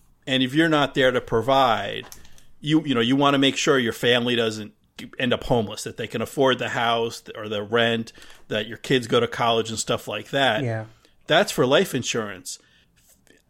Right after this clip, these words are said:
Speaker 1: And, you know, Phil's a single guy. We're, we're giving him the benefit of the doubt. Like, as, as sexist, as much of a dog he is, at least he's not a cheater. So
Speaker 2: Mm-hmm.
Speaker 1: we're gonna assume that Phil's single.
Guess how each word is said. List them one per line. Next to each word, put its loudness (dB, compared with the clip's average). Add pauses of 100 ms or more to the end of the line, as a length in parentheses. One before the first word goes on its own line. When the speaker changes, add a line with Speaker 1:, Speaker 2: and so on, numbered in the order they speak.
(120)
Speaker 1:
And, 2
you 4
know, 0 (100)
Phil's 2
a 2
single 2
guy. 0
We're, 4
we're 2
giving 4
him 4
the 0
benefit 2
of -4
the 2
doubt. 2
Like, -2
as, -2
as 0
sexist, 0
as -4
much 0
of 2
a 6
dog 4
he -6
is, -4
at -12
least 0
he's -2
not 2
a 0
cheater. -6
So -4
Speaker 2:
Mm-hmm. 2
Speaker 1:
we're 4
gonna 4
assume 2
that 0
Phil's 2
single. 0